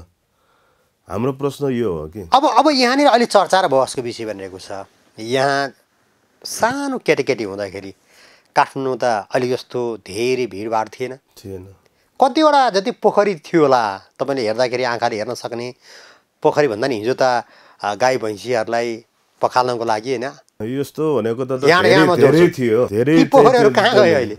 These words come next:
Speaker 1: कोही निजी गुठीले चाहिँ सखा पारिदिए, कोही चाहिँ अब गुठी संस्थानले पनि खाइदिए होला।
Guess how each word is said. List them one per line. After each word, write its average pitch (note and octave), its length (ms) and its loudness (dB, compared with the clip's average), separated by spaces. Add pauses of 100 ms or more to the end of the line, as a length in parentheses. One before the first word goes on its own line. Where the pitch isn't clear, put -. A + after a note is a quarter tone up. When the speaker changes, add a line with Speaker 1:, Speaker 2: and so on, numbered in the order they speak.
(140)
Speaker 1:
कोही D3+ 200 2
निजी C#3+ 300 0
गुठीले C3 420 0
चाहिँ C3 200 2
सखा B2 320 -4
पारिदिए, B2+ 480 -2
कोही C3 260 -2
चाहिँ C3 180 -2
अब A2+ 300 -2
गुठी G#2+ 220 -10
संस्थानले A2+ 560 -6
पनि A#2 240 -4
खाइदिए G#2 420 -6
होला। A2 400 -6